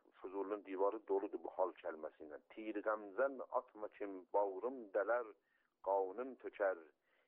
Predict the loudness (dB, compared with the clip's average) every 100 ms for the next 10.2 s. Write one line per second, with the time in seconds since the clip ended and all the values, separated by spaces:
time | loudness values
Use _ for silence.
0 | _ -6 -6 -2 -2 0 -2 -2 -2 0
1 | 0 0 -2 -2 -4 -4 -6 -6 -8 _
2 | _ _ 2 4 4 0 -10 -4 -2 4
3 | 4 4 2 -4 -4 -6 -8 -14 -18 _
4 | _ _ _ _ -12 -6 -6 -6 -4 -2
5 | 0 -2 -4 -8 -8 -10 -16 -14 -16 -18
6 | _ -20 -20 _ _ -20 -20 _ _ _
7 | 0 4 4 2 -2 0 2 2 2 -2
8 | 2 2 2 -2 -4 -8 -14 -18 -14 -14
9 | -12 -14 -6 -4 -4 -4 -6 -2 -2 0
10 | -2